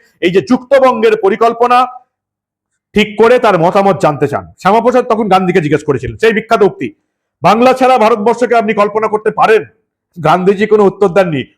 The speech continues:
উদাসীন ছিলেন। হিন্দু মহাসভা বাংলা ভাগ নিয়ে সোচ্চার হতেই কংগ্রেসীরা দেখলো যে তাদের যারা ভোটার, হিন্দু ভোটার, বেশিরভাগ ভোটার, তারা কিন্তু হিন্দু মহাসভায় যোগ দিচ্ছে।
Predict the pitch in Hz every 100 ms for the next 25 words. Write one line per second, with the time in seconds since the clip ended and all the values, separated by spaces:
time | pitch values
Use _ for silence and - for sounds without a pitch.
0 | - 180 208 208 180 151 - 120 90 _
1 | _ _ _ _ _ _ _ 233 262 294
2 | 285 294 285 240 226 196 208 233 170 208
3 | 208 214 262 262 190 - 170 175 220 285
4 | - _ _ _ _ _ _ 202 262 302
5 | 247 247 190 233 226 180 151 190 190 226
6 | 220 - _ - 220 294 254 254 160 208
7 | 226 - - _ _ 196 208 202 220 220
8 | - 147 175 214 170 170 196 180 151 165
9 | 240 254 - _ 190 247 262 233 240 208
10 | 214 208 202 190 185 226 165 139 135 -